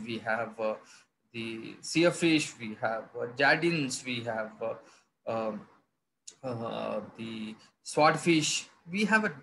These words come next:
different varieties of the fishes. Those fishes are little, uh, expensive fishes. And how to select the fish? Fish, we know how to select the fish. That is a freshness of the fish. Gills we see, that is a, th-, those gills should be a red in color.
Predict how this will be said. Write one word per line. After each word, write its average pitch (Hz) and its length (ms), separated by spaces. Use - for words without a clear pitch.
different 208 360
varieties 131 420
of 107 140
the 104 80
fishes. - 560
Those 170 400
fishes 139 400
are 113 240
little, 127 420
uh, 113 240
expensive 123 580
fishes. - 640
And 131 340
how 131 280
to 175 140
select 151 360
the 151 80
fish? 165 260
Fish, 135 320
we 131 160
know 160 240
how 151 160
to 147 140
select 127 320
the 135 80
fish. 156 240
That 127 240
is 131 160
a 123 120
freshness 147 540
of 135 160
the 143 80
fish. 170 320
Gills 180 340
we 185 140
see, 185 220
that 165 200
is 165 120
a, 160 100
th-, 156 140
those 160 240
gills 160 260
should 151 220
be 160 100
a 156 60
red 143 160
in 160 140
color. 160 400